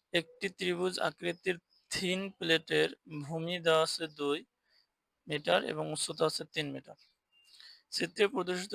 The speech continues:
ক্ষেত্রের পানিতে নিমজ্জিত অবস্থায় মোট চাপ এবং চাপ কেন্দ্র নির্ণয় করতে বলছে। তো এখানে দেখেন, এখানে কিন্তু এই, এটা হচ্ছে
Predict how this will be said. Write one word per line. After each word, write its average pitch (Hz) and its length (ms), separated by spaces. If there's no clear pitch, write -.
ক্ষেত্রের 156 480
পানিতে 175 380
নিমজ্জিত 165 400
অবস্থায় 151 500
মোট 151 160
চাপ 175 180
এবং 156 160
চাপ 160 220
কেন্দ্র 175 340
নির্ণয় 151 340
করতে - 300
বলছে। - 220
তো 160 80
এখানে 185 220
দেখেন, 165 280
এখানে 170 280
কিন্তু 190 320
এই, 170 80
এটা 160 160
হচ্ছে 170 200